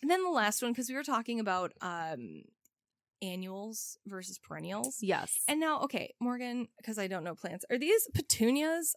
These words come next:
Speaker 1: Are these, what are these? What are these ones? I have some big bushels of pink ones and purple ones that are big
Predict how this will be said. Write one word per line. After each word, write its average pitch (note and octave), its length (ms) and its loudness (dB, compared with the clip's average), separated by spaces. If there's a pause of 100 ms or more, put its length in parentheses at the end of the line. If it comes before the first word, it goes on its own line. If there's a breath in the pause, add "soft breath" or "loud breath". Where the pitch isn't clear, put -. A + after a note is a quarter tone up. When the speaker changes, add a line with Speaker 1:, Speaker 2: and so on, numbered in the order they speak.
Speaker 1:
Are A#3+ 160 4
these, C#4+ 560 2
what C#4+ 280 0
are F#3 200 6
these? E2+ 460 -4
What C4+ 160 2
are F#4 100 4
these G#3+ 360 -2
ones? G#1+ 440 -6 (540 loud breath)
I B3 140 2
have A3+ 460 0
some G3 260 4
big A3 300 -2
bushels E3+ 520 0
of - 220 -6
pink G3 220 -2
ones D4 220 2
and D#4+ 120 0
purple D#3 300 -2
ones C3 480 -2
that F#3 140 -4
are D#3 140 -6 (120)
big A#3+ 300 2